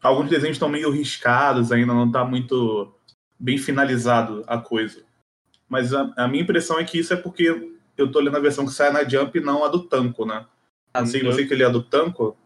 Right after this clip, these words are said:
Speaker 2: Aqui tá, tá um, um pouco abaixo do volume passado, mas o volume passado também é um absurdo.
Speaker 1: Uhum.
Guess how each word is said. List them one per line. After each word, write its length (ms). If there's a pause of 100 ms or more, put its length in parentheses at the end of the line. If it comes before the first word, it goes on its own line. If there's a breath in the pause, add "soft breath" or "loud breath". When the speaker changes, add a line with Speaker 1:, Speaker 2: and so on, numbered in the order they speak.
(380)
Speaker 2:
Aqui 320
tá, 840 (140)
tá 260
um, 360
um 160
pouco 240
abaixo 260
do 80
volume 200
passado, 340
mas 160
o 40
volume 240
passado 320
também 220
é 40
um 20
absurdo. 400 (840)
Speaker 1:
Uhum. 480